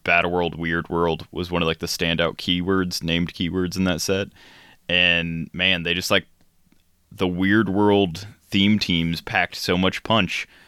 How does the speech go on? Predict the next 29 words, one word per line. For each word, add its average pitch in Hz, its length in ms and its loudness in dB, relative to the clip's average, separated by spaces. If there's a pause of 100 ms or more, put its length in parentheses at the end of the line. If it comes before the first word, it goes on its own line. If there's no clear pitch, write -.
(180)
because 87 280 -2
you 90 80 -2
couldn't 92 300 -2
increase 92 440 -2
your 90 100 -4
combat 90 380 0
values 87 400 0
against 85 360 -4
them 82 340 -2 (640)
when 92 200 -2
you're 85 180 2
attacking 98 680 0 (100)
or 92 220 -2
defending. 80 640 -2
So 82 440 -2 (600)
it 92 80 0
was 90 140 0
just 90 220 -2
really 87 300 -4
solid. 85 440 -2
I'm 82 120 -4
really 90 180 2
gonna 90 180 2
witch, 87 420 -4
uh, 76 240 -2
miss 92 340 -2 (200)
Witch 92 320 -2
Queen 95 340 2
LeFae 87 640 0